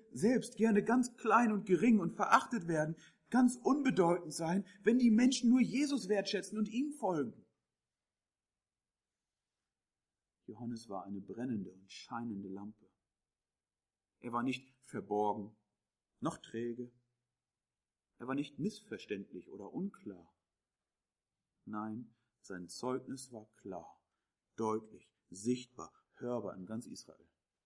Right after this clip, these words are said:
Die letzten Sonntage haben wir viele Glaubenszeugnisse gehört.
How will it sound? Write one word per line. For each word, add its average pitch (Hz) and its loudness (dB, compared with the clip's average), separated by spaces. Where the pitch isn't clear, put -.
Die 104 -14
letzten 120 -6
Sonntage 113 -4
haben 107 -10
wir 104 -10
viele 117 -6
Glaubenszeugnisse 107 -10
gehört. 92 -20